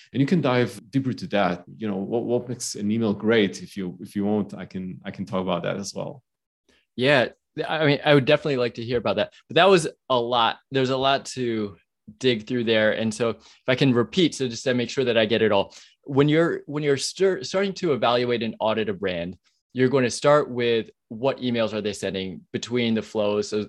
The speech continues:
Speaker 2: the foundational flows, which is post-purchase, welcome flow, cart abandonment, et cetera. Those, then the campaigns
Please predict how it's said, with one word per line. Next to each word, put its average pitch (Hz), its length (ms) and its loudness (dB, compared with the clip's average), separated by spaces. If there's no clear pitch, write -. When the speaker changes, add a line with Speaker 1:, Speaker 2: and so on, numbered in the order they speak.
Speaker 2:
the 110 100 -2
foundational 107 580 -2
flows, 101 480 -2
which 101 200 -4
is 95 360 -4
post-purchase, 110 680 -2
welcome 131 320 -2
flow, 90 520 -4
cart 123 180 -2
abandonment, 90 440 -6
et 95 100 -12
cetera. 92 320 -4
Those, 107 460 2
then 131 260 0
the 147 60 -2
campaigns 117 720 -4